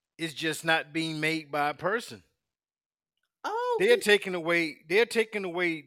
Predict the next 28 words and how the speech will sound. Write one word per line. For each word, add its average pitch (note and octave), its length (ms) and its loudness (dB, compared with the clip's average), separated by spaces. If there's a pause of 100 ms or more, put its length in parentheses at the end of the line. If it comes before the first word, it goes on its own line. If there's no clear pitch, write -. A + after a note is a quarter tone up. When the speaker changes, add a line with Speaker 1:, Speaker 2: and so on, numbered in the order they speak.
(120)
Speaker 1:
the D3 120 -6
driving D3 800 0 (800)
from, E3+ 480 2
uh, C3+ 480 0 (460)
the D3+ 100 -8
human C#3+ 540 -6 (580)
and D#3 160 -6
Speaker 2:
Yeah. C#3+ 60 -6
Speaker 1:
making F#3 380 0
it D3+ 220 -4 (760)
for D#3 520 -6 (960)
Speaker 2:
Com-, C#3+ 120 0
Speaker 1:
the, D3 180 -6
uh, C3 500 -2
Speaker 2:
computer. E3 320 -10
Speaker 1:
electronics. E3+ 800 -4 (720)
Speaker 2:
Electronics. G#3+ 880 -16 (140)
All G4 160 -8
right, G4 140 -4
Speaker 1:
Yeah. - 200 2
Speaker 2:
because F#4 200 -8
he's G#4 220 -4
got, - 200 -14 (400)
he's G#4 260 -4
got - 280 -10
that D#4+ 260 -6
driveless D#4+ 720 -6
car, C4 560 -4